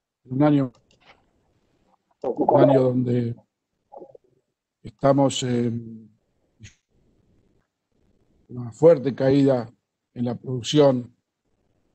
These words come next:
de los principales pu-, países productores como Rusia y Ucrania.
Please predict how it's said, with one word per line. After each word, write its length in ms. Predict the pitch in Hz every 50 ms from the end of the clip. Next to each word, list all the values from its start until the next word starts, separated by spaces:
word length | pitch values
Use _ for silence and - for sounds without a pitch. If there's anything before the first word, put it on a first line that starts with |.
| _ _ _ _ _ _ _ _ _ _ - - - _ _ _ _ _ _ _ _ _ _ _ _ _ _ _ _ _ _ _ _ _ -
de 720 | 127 127 - - _ _ _ _ _ _ _ _ - -
los 120 | 127 123 -
principales 480 | 131 117 101 117 - - 143 139 127
pu-, 340 | - - 139 139 139 139 -
países 340 | - - 131 139 - - 131
productores 540 | - 147 131 127 123 113 - 147 143 139 -
como 260 | - - 120 135 131
Rusia 320 | 127 147 143 - - 135 123
y 60 | 123
Ucrania. 460 | 110 139 127 117 110 110 110 104